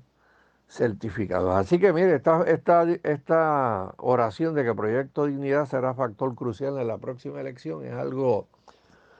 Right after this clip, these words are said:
sumamente interesante. Dicen, El P N P, Jennifer González, lleva una campaña de enfoque mediático tipo programa La Casa de los Famosos.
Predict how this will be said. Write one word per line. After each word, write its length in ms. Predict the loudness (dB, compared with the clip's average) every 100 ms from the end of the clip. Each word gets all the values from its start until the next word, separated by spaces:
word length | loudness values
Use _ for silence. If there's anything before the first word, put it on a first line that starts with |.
| _
sumamente 920 | _ -2 4 6 6 4 2 0 0 -2
interesante. 760 | 0 0 0 -2 -8 -6 0
Dicen, 360 | 2 4 2 2
El 120 | 2
P 140 | 2
N 160 | 2 2
P, 240 | 2 2
Jennifer 360 | 2 0 0 0
González, 460 | 0 0 0 2 2
lleva 160 | 2
una 140 | 0 0
campaña 540 | -2 0 0 0 2
de 100 | 2
enfoque 400 | 0 -2 -2 -2
mediático 680 | 0 0 0 0 -6 -4 -4
tipo 340 | -4 -6 -4
programa 600 | -4 -2 -2 -2 -2 0
La 140 | 0 -2
Casa 300 | -4 -4 -2
de 80 | -2
los 100 | -2
Famosos. 480 | -4 -4 -10 -14